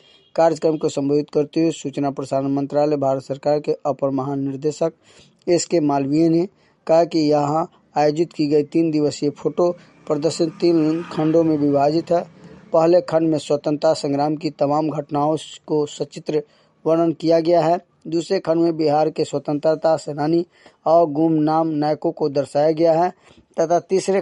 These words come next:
खंड में केंद्र सरकार की योजनाओं, नीतियों तथा कार्यक्रम के बारे में बताया गया है। उन्होंने कहा कि फोटो प्रदर्शनी में कई ऐसी तस्वीर लगाई गई है जिसे इतिहास के पन्नों में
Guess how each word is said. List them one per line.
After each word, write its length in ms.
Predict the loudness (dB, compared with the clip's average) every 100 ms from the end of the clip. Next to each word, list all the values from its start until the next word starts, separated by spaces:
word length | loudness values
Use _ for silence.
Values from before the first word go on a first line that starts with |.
| -2
खंड 220 | -2 0
में 160 | 0 0
केंद्र 240 | 0 -2
सरकार 440 | 0 -2 2 2 2
की 200 | 0 0
योजनाओं, 500 | 0 0 0 0 0 -2 _ _ -4
नीतियों 380 | -2 0 2 2
तथा 280 | 0 -2 -2
कार्यक्रम 480 | 0 0 0 0 0
के 140 | 0 0
बारे 280 | 2 2 2
में 140 | -2
बताया 340 | -4 -4 -2
गया 220 | -2 -4 -4
है। 220 | -4 -6 -6 _ _ _ _ -20 -2
उन्होंने 280 | 2 4 4
कहा 260 | 4 2
कि 560 | 2 0 2 0 0 -6 -4
फोटो 260 | -2 -2
प्रदर्शनी 480 | -2 0 0 0 0
में 120 | -2 -2
कई 200 | 0 -2 -2
ऐसी 260 | -4 -4 -6
तस्वीर 400 | -4 -2 -2 -2
लगाई 340 | -2 -2 -2 0
गई 180 | 0
है 200 | 0 -2 -4 _ _ _
जिसे 300 | -10 -4 0
इतिहास 380 | 2 2 2 2
के 100 | 0
पन्नों 340 | -2 0 0 0
में 200 | 0